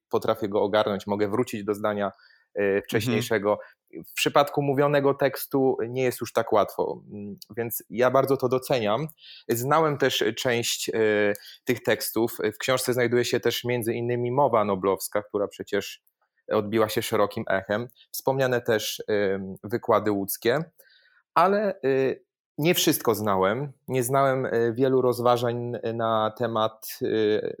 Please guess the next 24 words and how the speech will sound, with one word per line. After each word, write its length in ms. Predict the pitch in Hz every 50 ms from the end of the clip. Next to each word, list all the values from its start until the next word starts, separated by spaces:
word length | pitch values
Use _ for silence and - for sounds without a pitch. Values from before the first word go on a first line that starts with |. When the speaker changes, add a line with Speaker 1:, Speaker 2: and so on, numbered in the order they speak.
| - -
Speaker 1:
wielu 280 | 90 113 123 120 123 117
rozważań 440 | 117 110 113 113 113 113 120 117
Olgi 220 | 110 113 110 113 110
Tokarczuk 460 | - 107 - - 117 113 - 117 107
na 120 | 117 113
tematy 400 | - - 110 113 110 110 - -
aktualne, 640 | - 117 - - - 131 117 101 92 92 92 95 95
na 120 | 101 104
tematy 360 | - - 110 110 107 - 117
zwierząt, 480 | 101 101 101 107 107 101 110 107 107 -
na 60 | 104
tematy 440 | 98 - 101 101 104 104 - 107 107 - - - - - - - - _ -
podróżowania. 840 | - 120 113 117 117 113 107 117 104 113 110 107 107 104 104 107 110 - _ - - - - - - - _ _ _ _ _ _ _ - - - -
I 460 | 120 120 120 123 120 123 123 123 - - _ _ _ _ _ _ _ _ _ _ _ _ _ _ _ _ _ _ -
ja 220 | 131 147 139 139
powiem 280 | 139 147 135 139 135 131
szczerze, 340 | - - 143 135 135 139
że 240 | 127 131 135 131 120
jestem 280 | 117 131 127 - 135 123
zawsze 280 | 123 131 127 - 135
pod 160 | - 131 123 120
ogromnym 520 | 120 113 123 120 123 123 120 117 120 120 113 - - _ _ -
wrażeniem, 640 | 104 107 117 120 117 113 123 110 107 101 92 95 98
y, 460 | - - - 98 92 92 90 - -